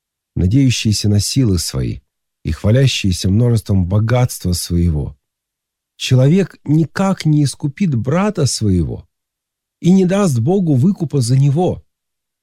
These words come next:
Это первое возражение богатому человеку. А, мы не можем купить спасение ни для себя,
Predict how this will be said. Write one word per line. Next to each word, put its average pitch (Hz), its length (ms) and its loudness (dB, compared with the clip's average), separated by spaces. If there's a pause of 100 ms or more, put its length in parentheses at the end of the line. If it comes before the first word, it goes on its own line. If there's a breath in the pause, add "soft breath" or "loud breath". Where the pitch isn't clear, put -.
(880)
Это 104 500 0 (360)
первое 165 380 2
возражение 165 800 0 (880)
богатому 117 800 0 (240)
человеку. 95 640 -2 (1600)
А, 101 240 2
мы 165 220 4
не 170 120 4
можем 131 460 2
купить 95 400 -6
спасение 190 640 -4 (680)
ни 113 180 2
для 160 180 0
себя, 87 480 -2